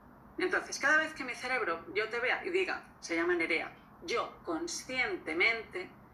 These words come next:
con la intención, con el propósito, digo, "No, se llama Blanca". Y entonces, "No, se llama Nerea", mil veces, mil veces. Al cabo de dos o tres semanas, ya el circuito neuronal de Nerea y el circuito neuronal de Blanca pesan igual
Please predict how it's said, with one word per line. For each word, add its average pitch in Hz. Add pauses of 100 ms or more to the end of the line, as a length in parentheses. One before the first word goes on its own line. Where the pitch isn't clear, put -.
(120)
con 165
la 156
intención, 170
con 156
el 160
propósito, 233
digo, 170
"No, 180 (120)
se -
llama 170
Blanca". 202 (460)
Y -
entonces, 349 (200)
"No, 403
se -
llama 392
Nerea", -
mil 202
veces, -
mil 196
veces. -
Al -
cabo -
de 175 (300)
dos -
o 170
tres 220
semanas, 277
ya 233
el 180
circuito -
neuronal 190 (520)
de 339
Nerea -
y -
el -
circuito -
neuronal 165
de 220
Blanca 240
pesan 415
igual 156